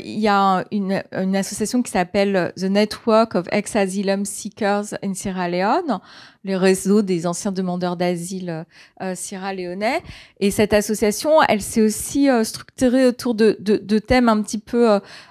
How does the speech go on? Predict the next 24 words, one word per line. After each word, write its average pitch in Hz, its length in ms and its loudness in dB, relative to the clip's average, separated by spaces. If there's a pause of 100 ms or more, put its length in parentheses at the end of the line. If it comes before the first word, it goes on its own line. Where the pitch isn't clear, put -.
(120)
euh, 170 800 2
différents 233 880 0
de 220 140 0
ce - 140 -8
qui - 140 -14
s'est 214 160 -4
passé 202 300 0
au 202 40 0
Mali. 208 420 0 (280)
C'est-à-dire 208 240 2
qu'ils 220 200 0
ont 226 60 4
beaucoup 214 240 0
travaillé 254 420 2
sur - 160 -2
la 214 140 2
question 233 340 -4
du, 214 380 -2
du 196 460 -6
stigma, 220 800 2
de 220 100 2
la 185 140 4
stigmatisation 214 920 -2
sociale, 254 480 0